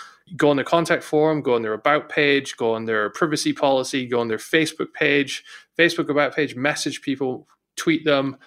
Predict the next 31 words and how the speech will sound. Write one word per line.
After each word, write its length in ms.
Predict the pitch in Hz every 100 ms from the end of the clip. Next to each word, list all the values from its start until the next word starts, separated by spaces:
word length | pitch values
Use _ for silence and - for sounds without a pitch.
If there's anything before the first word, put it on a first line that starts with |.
| _
however 320 | - 170 202 185
you 100 | 170
can 120 | 165
get 180 | 147 139
in 100 | 127
touch 280 | 139 117
with 100 | 139
them, 240 | 131 123 113
be 140 | - 175
persistent, 720 | 175 - 160 151 160 147 151
follow 320 | 139 127 123
up, 320 | 127 127 - - - -
and 180 | - 143
show 300 | 123 - 175
them 140 | 175 151
that 100 | 139
you're 180 | 131
determined 560 | 135 127 135 131 123 117
to, 380 | - 120 113 95
to 160 | -
get 160 | 101 113
a, 80 | - _ _ -
uh, 240 | 135 110 117
a 60 |
guest 260 | 131 131 -
post 220 | 107 -
on 140 | 95
there. 240 | 101 101 - - - - -
And 300 | 120 120 139
that, 220 | 170 170
that's 220 | 185 190